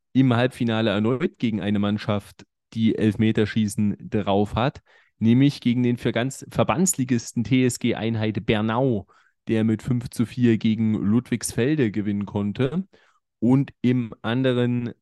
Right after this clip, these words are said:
Halbfinale stehen dann zwei Mannschaften, die sich recht deutlich durchsetzen könnten.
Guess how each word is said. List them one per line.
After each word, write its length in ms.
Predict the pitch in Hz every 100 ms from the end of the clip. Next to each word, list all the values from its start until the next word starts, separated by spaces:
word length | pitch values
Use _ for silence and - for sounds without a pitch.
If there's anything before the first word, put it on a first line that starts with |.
| -
Halbfinale 760 | 98 104 110 120 110 104 104
stehen 240 | 101 - 107
dann 140 | 104
zwei 200 | - 107
Mannschaften, 520 | 101 104 - 104 104
die 160 | 98 104
sich 240 | 101 95
recht 240 | 101 98 -
deutlich 360 | 113 113 113
durchsetzen 640 | - 110 - 107 - - 101
könnten. 840 | 101 98 95 _ - 101 98